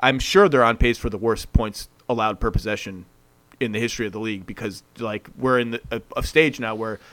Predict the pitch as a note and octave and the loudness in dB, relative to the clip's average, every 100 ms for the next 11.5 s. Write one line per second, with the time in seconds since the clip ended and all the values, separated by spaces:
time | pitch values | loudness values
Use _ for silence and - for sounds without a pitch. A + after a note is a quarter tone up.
0 | _ - C3 B2 C3+ A2+ B2 A2+ A2 G#2+ | _ -2 2 2 4 2 2 -4 -6 -4
1 | A#2 A2 - A2+ G#2+ G2+ G#2+ A2 G#2 A2+ | -2 -2 -4 -6 -6 -6 -6 -6 -8 -8
2 | A2 G#2 F#2+ G#2 A2+ G2+ - G2+ G#2+ G#2 | -8 -8 -10 -10 -6 -8 -8 -8 -6 -6
3 | A#2 C#3+ A#2 G2+ - - _ _ - C3+ | 0 2 2 -4 -8 -20 _ _ 2 8
4 | D#3+ C3+ B2 A#2 - D3 D3+ C#3+ B2+ A#2 | 10 10 10 8 6 8 8 8 6 2
5 | A#2 A2 A2+ G#2 - - - _ _ _ | -2 -2 -4 -4 -8 -16 -20 _ _ _
6 | _ _ _ _ _ - A2+ A2 B2+ A#2 | _ _ _ _ _ -2 0 6 6 6
7 | A2 - G2+ F#2 G#2 F#2+ E2+ - A2 G#2 | 0 2 0 0 -8 -8 -16 -12 -10 -10
8 | G2 G#2+ F#2 A2+ B2 A#2 A2+ G#2+ - _ | -8 -10 -8 -4 0 0 0 -8 -12 _
9 | A2 G2+ - G2 - - - _ _ _ | -12 -12 -10 -12 -12 -16 -20 _ _ _
10 | _ _ _ _ _ _ _ _ _ - | _ _ _ _ _ _ _ _ _ -4
11 | B2+ - - - | -2 -4 -12 -14